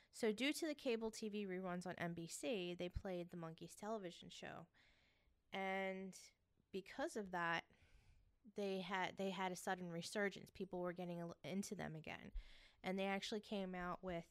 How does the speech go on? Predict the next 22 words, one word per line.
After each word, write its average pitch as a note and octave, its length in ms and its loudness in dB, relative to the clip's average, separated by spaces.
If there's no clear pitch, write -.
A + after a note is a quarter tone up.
a, E3+ 440 -2
another E3+ 560 2
album F#3+ 500 2
in F3 140 -4
nineteen F3+ 400 -2
eighty-six F3 520 -4
called D#3+ 280 0
Pool C4 200 2
It F#3+ 140 6
in A3+ 160 4
conjunction F#3+ 680 2
with F3+ 180 0
the, F3+ 80 -2
that E3+ 240 4
resurgence F3+ 840 -4
and G3+ 460 4
to G3 140 0
mark E3 400 2
the, E3+ 540 0
uh, E3+ 260 -2
twentieth G3 520 4
anniversary F3 920 2